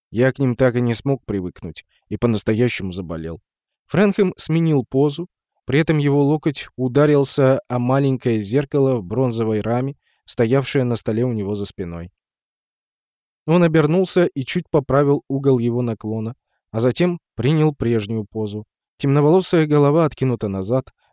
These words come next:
голову подпирает ладонь, взгляд сосредоточен на лице Калвина. Что-то в его безмолвном взгляде смутило меня —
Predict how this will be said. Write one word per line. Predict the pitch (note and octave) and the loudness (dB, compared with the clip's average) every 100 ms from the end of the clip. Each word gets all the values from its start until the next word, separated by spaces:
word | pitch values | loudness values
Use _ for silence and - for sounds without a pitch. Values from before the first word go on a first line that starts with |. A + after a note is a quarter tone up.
| - | -4
голову | A#2 E3 D#3 | 2 4 4
подпирает | C#3 B2 A#2+ A#2+ B2+ - | 2 -2 0 2 2 0
ладонь, | G2+ F2+ A2+ A#2 - _ _ | -6 -4 -6 -6 -10 _ _
взгляд | G2 G2 C#3 D3+ | -12 -2 0 0
сосредоточен | B2 A2 A2+ G2+ G#2+ C#3 C#3 B2 A2+ | -2 -2 -2 -4 -2 -2 -2 -4 -4
на | |
лице | G#2+ G#2 - C3 - | -4 -4 -4 -4 -4
Калвина. | G#2 F#2+ F#2 F#2+ F#2+ - _ _ _ | -6 -4 -6 -8 -10 -12 _ _ _
Что-то | - - E3+ E3+ | -6 0 0 0
в | |
его | D#3+ D#3 D#3 | -2 0 0
безмолвном | C#3+ C#3 C#3 D#3+ D3 D3 C3+ | 0 0 0 2 2 0 0
взгляде | A2 A#2+ D3+ D3 | -2 0 2 0
смутило | C#3 - C3 - E3+ A#2 | -4 -4 -6 -2 -2 -2
меня — | F2+ E2+ E2 | -6 -8 -10